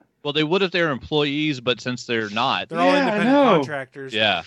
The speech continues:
Speaker 2: And they
Speaker 3: Yeah,
Speaker 2: can
Speaker 3: it's almost like they're dipshits,
Speaker 2: And they
Speaker 3: right?
Speaker 2: can also choose
Speaker 1: Yeah.
Speaker 2: to not
Speaker 3: Not the
Speaker 2: release an
Speaker 3: wrestlers,
Speaker 2: independent
Speaker 3: the corporate.
Speaker 2: contractor from their contract when they ask for their release and prevent them from working anywhere, like they're doing to Mustafa Ali, who said, "I'll
Speaker 1: Yeah.
Speaker 2: see you guys in a year and a half,"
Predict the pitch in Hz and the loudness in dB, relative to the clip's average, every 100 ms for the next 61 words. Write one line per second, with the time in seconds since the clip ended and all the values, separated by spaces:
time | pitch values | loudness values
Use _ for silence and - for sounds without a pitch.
0 | - 170 185 180 269 269 208 269 302 294 | -10 -4 -2 0 2 4 2 0 0 -2
1 | 254 240 208 _ 226 196 160 294 - 139 | 0 0 -2 _ -8 -6 -4 -6 -6 -4
2 | 101 - 147 220 277 226 208 220 233 233 | -6 -6 -4 0 0 0 -2 -2 -2 -4
3 | 196 - 214 214 196 180 202 165 165 190 | -4 -6 -6 -6 -8 -10 -10 -4 -2 -2
4 | 175 180 160 139 131 120 107 170 98 113 | -2 -2 0 -2 -2 -4 -6 -6 -8 -6
5 | 160 - 165 - 143 165 151 147 131 151 | -6 -4 -6 -8 -12 -14 -12 -12 -8 -8
6 | 156 - 139 127 139 139 143 143 143 - | -8 -10 -10 -12 -16 -14 -12 -10 -12 -12
7 | 156 143 131 131 156 143 - 147 135 147 | -14 -12 -12 -10 -10 -12 -14 -18 -14 -14
8 | 139 147 131 131 135 160 147 131 127 123 | -14 -20 -20 -14 -10 -8 -10 -20 -18 -16
9 | 123 123 _ _ - 135 135 131 139 131 | -16 -16 _ _ -20 -20 -16 -12 -12 -12
10 | 127 - 143 127 139 131 135 143 117 _ | -18 -12 -12 -10 -12 -12 -12 -12 -14 _
11 | 143 135 - 143 135 185 160 156 143 147 | -14 -14 -10 -8 -8 -6 -6 -8 -8 -8
12 | 147 139 139 131 127 147 143 131 131 139 | -8 -10 -14 -18 -14 -12 -12 -14 -16 -16
13 | 120 | -18